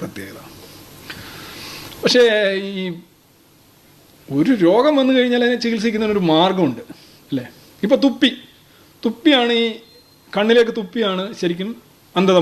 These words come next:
മാറ്റിയത്. അങ്ങനെ അതിനകത്തൊരു കൺസിസ്റ്റൻസി വേണമെന്ന് ചോദിച്ചു കഴിഞ്ഞാൽ ബൈബിളിൽ അങ്ങനെ കൺസിസ്റ്റൻസി ഇല്ല. മാർക്ക് പത്ത് അമ്പത്തൊന്നില് ജെറിക്കോയിൽ വെച്ച് blind man said, "Rabbi, I want to see." "എനിക്ക് കാണണം." Blind man said. "Go,"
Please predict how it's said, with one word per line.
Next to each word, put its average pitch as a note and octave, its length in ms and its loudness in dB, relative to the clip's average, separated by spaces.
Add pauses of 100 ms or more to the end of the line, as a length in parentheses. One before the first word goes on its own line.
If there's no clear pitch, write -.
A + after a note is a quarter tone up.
മാറ്റിയത്. B2+ 320 -4 (600)
അങ്ങനെ A3+ 220 0
അതിനകത്തൊരു A#3+ 400 2
കൺസിസ്റ്റൻസി A3 560 -2
വേണമെന്ന് F3+ 260 2
ചോദിച്ചു E3 180 2
കഴിഞ്ഞാൽ D#3 280 -2 (460)
ബൈബിളിൽ D3 340 0
അങ്ങനെ C#3+ 220 0
കൺസിസ്റ്റൻസി C3 560 -8
ഇല്ല. F#2+ 100 -20 (840)
മാർക്ക് A#3+ 340 2 (760)
പത്ത് F3+ 360 0
അമ്പത്തൊന്നില് D#3+ 540 -2 (340)
ജെറിക്കോയിൽ G#3+ 500 2
വെച്ച് F3 140 -4 (120)
blind A3+ 280 4 (100)
man G#3 140 0 (360)
said, E3+ 200 0 (300)
"Rabbi, A3+ 260 4 (200)
I G3 40 4 (100)
want F#3 200 0
to E3 120 -4
see." F#3+ 160 0 (280)
"എനിക്ക് D#3+ 180 0 (100)
കാണണം." D#3+ 300 2 (180)
Blind D#3 240 2
man C#3+ 140 0
said. B2 120 -6 (720)
"Go," A#3+ 100 6